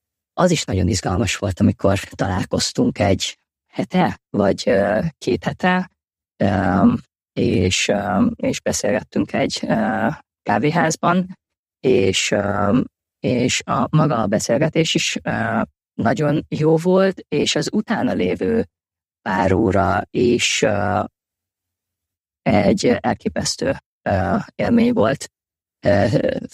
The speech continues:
fel is kavart a beszélgetés, fölhozott olyan dolgokat, ami, amivel, ö, nem foglalkoztam már egy ideje, és, és ez a, ez a beszélgetés is egy, egy, egy olyan, ö,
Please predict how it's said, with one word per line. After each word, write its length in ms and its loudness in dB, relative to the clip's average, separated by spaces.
fel 260 4
is 180 2
kavart 440 0
a 40 -2
beszélgetés, 880 0
fölhozott 600 0
olyan 220 0
dolgokat, 600 0
ami, 320 0
amivel, 1200 2
ö, 440 0
nem 240 0
foglalkoztam 920 -2
már 360 0
egy 140 0
ideje, 460 2
és, 280 -2
és 180 -4
ez 160 0
a, 340 0
ez 140 0
a 60 0
beszélgetés 640 -2
is 140 -2
egy, 280 -2
egy, 280 -2
egy 260 -2
olyan, 420 -2
ö, 540 0